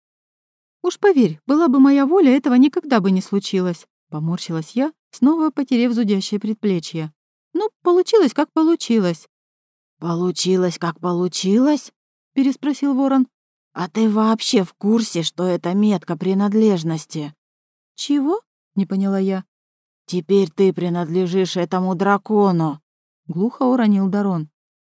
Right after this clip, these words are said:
"Проще говоря, теперь ты его собственность".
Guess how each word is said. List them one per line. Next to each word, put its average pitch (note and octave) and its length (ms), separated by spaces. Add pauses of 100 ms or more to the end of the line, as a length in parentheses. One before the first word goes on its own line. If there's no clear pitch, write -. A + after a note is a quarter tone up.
(120)
"Проще E3+ 500
говоря, F3+ 520 (180)
теперь E3 380
ты F#3+ 100
его E3 420
собственность". D3+ 1080